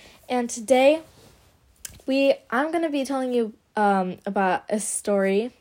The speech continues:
um, that happens, like, a lot. Like, a lot, a lot. Um,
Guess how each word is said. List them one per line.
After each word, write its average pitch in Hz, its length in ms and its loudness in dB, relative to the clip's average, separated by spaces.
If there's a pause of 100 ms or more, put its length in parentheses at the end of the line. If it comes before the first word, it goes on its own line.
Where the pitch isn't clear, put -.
(520)
um, 190 240 -6
that 202 220 -2
happens, 190 920 -6
like, - 320 -8
a 196 60 -4
lot. 175 340 -4 (840)
Like, - 400 -14 (440)
a 202 80 0
lot, 170 280 0
a 170 40 -2
lot. 180 380 0 (460)
Um, 247 400 2